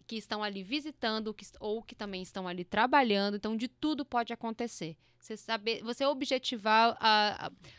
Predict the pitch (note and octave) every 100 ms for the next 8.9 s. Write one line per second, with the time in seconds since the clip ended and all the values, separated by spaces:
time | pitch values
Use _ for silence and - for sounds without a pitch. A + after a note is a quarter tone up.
0 | - - G3+ G3 G3 - - A3+ G#3+ A#3
1 | A3+ G#3 B3 C#4 A#3+ G#3 - G3 - G3+
2 | G3 G3 G3 F#3+ - F#3 A3 A#3+ - G#3+
3 | G#3 G#3 G3+ F#3 - G3+ F#3+ F3+ F3+ -
4 | G#3 G#3 - A3+ - A3 G#3 G#3 - G#3
5 | - G#3 F3+ G3 F#3 - E3 - G3 G#3
6 | G3+ A3+ B3 G#3 G3+ G3+ G3 F#3 E3+ A3+
7 | A#3+ A3 C#4 - - - B3 - C#4 D4
8 | A#3 D4+ - C4+ D4 G#3+ F#3+ G#3+ C4